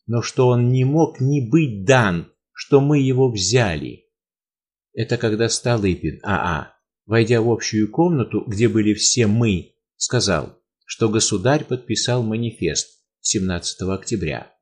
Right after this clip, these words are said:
Все заволновались и велели подать шампанское. Тут я, вдруг сделавшись торжественно настроен, с чем-то величественным в душе, прямо чувствовал теплоту в груди и сказал эти слова,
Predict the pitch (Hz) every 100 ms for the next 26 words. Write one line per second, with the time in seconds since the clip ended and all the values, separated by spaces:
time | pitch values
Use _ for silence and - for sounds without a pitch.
0 | _ _ _ _ _ - 127 101 107 101
1 | 95 90 127 160 117 - 127 113 117 131
2 | 120 113 113 110 - 117 117 98 78 73
3 | - - 58 - _ _ _ _ _ _
4 | - 127 123 113 151 165 117 120 120 98
5 | 95 127 123 101 104 - 113 104 120 120
6 | - 104 110 117 123 - 185 208 190 170
7 | - _ _ _ - - 170 156 151 139
8 | 139 196 202 175 - 139 131 110 113 104
9 | - 80 - _ _ _ - 120 160 147
10 | - 139 - 120 120 - 120 113 123 123
11 | 104 78 53 78 120 117 92 69 - _
12 | _ _ _ - - - 123 113 107 104
13 | 98 - 95 92 90 -